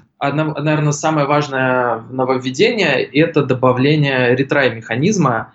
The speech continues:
То есть, когда сообщение к тебе пришло, и, например, какой-нибудь хендлер, да, и, допустим, это event bus. Event bus, как правило, разрешает использовать несколько и-, event хендлеров на одном ивенте сообщений, да.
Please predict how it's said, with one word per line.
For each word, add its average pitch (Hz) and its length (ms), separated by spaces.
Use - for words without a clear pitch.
То - 80
есть, 139 160
когда 147 360
сообщение 151 640
к - 60
тебе 123 240
пришло, 123 760
и, 143 300
например, 147 480
какой-нибудь 143 560
хендлер, 123 560
да, 131 140
и, 127 60
допустим, 139 500
это 127 160
event 127 420
bus. 214 500
Event 131 360
bus, 127 260
как 117 160
правило, 117 420
разрешает 113 640
использовать 117 420
несколько 202 460
и-, 156 280
event 151 220
хендлеров 143 560
на 131 80
одном 131 300
ивенте 123 400
сообщений, 117 600
да. 160 300